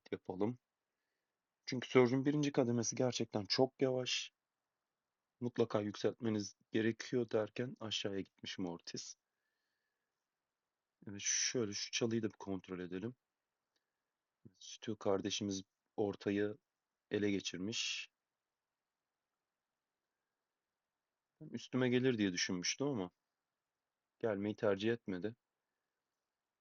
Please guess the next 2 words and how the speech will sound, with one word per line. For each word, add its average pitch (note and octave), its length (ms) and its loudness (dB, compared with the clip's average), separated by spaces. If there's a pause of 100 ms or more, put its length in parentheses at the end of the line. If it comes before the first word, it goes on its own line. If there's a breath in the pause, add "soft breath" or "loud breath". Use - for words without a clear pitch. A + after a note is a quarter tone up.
(2500)
Şöyle A2 420 -2
yapayım. C3 720 -6